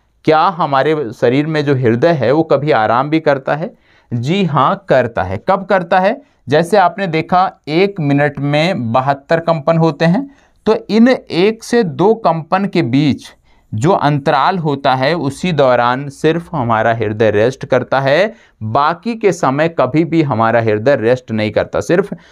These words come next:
दो कंपनों के बीच में, दो हार्ट बीट के बीच में जो गैप होता है, उसी दौरान हमारा हृदय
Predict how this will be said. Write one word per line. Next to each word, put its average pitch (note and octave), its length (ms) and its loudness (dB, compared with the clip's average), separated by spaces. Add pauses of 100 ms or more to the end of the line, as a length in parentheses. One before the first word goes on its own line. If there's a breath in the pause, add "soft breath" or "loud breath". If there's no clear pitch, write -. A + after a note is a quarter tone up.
(180 soft breath)
दो D#3 300 4
कंपनों E3 560 -2
के F#3+ 140 0
बीच A#2 240 -2
में, G2 200 -8
दो E3+ 180 4
हार्ट D3+ 360 0
बीट E3+ 520 -4
के D#3+ 140 0
बीच C#3 300 -2
में C3+ 140 0
जो C3+ 140 2
गैप B2+ 440 0
होता B2 300 2
है, C3 320 2 (220 soft breath)
उसी D3 300 -2
दौरान B2+ 420 2
हमारा A2 420 0
हृदय A#2 420 0